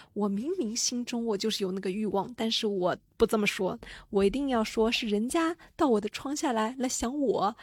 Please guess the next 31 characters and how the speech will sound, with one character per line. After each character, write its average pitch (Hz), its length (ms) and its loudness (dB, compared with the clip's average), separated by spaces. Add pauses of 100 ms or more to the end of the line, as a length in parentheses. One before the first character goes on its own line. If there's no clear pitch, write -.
(160)
人 240 180 2
家 339 260 4
要 330 120 8
来 285 100 8
勾 370 240 10
引 320 240 8
我， 226 420 6 (360)
其 - 180 0
实 330 100 4
把 269 220 6
我 294 120 8
的 196 80 4
欲 269 100 2
望 285 300 4
的 220 100 0
责 196 200 0
任 285 140 0
就 339 100 2
是 339 80 6
转 233 240 2
移 196 200 -2
出 233 240 -4
去 240 140 -4
了， 208 100 0
就 403 120 0
是 427 140 6
如 285 240 4
此 - 220 -4
的 226 100 6
扭 254 300 4
曲。 277 280 0